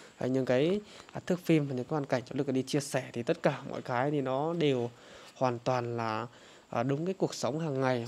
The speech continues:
mà những hoàn cảnh đang diễn ra thì cháu Lực biết chia sẻ như thế. Có thể là những thước phim cháu Lực chia sẻ thì nó rất là nhàm chán. Có khi là nó cũng chẳng có cái nội dung gì cả. Đấy, nhưng mà cái cuộc sống hàng ngày của các em, à, nó,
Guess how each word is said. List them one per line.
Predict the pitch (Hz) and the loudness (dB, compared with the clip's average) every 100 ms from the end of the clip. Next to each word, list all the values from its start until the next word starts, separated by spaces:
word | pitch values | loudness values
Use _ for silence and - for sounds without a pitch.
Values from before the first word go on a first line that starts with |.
| - | -6
mà | 120 117 | -4 -4
những | 120 | -4
hoàn | 143 147 | -4 -4
cảnh | 139 123 - - | -4 -6 -12 -6
đang | 131 131 127 | -2 -2 -2
diễn | 131 143 | -2 -2
ra | 143 135 | -2 -4
thì | |
cháu | 131 | -4
Lực | 143 143 | -4 -4
biết | 135 147 - | -4 -6 -4
chia | 156 | -6
sẻ | - 143 | -4 -4
như | 127 | -4
thế. | 139 143 208 - - - - | -2 -2 -2 -8 -20 -20 -12
Có | 143 | 0
thể | 175 | 0
là | 117 117 | 0 -2
những | 131 | -2
thước | 170 | -2
phim | - 151 147 | 2 4 2
cháu | 123 | 0
Lực | 147 156 - | 0 0 -4
chia | 151 | -4
sẻ | 143 147 - | -2 -6 -8
thì | 131 | -6
nó | 127 | -4
rất | 135 185 | 0 2
là | 160 | 2
nhàm | 135 123 | 0 -2
chán. | 127 117 160 - - - - - - | -2 -2 -2 -8 -20 -20 -20 -20 -12
Có | 139 - | -10 4
khi | 175 | 6
là | 156 | 6
nó | 127 135 | 2 0
cũng | 180 | -2
chẳng | 160 113 | -2 -6
có | 120 | -2
cái | 156 | 0
nội | 175 | 0
dung | 143 143 135 | 0 0 0
gì | 131 | 0
cả. | 120 113 - | -2 -6 -6
Đấy, | 139 | -2
nhưng | 151 | 0
mà | 143 135 - - - - | 0 -4 -8 -20 -18 -6
cái | |
cuộc | 165 156 | -4 -2
sống | - 139 | 0 0
hàng | 160 | 0
ngày | 139 | 0
của | 113 127 | 0 -2
các | 160 | 0
em, | 160 151 | 2 2
à, | 143 143 - - - - | 0 -2 -8 -20 -20 -4
nó, | 131 139 170 | 0 2 0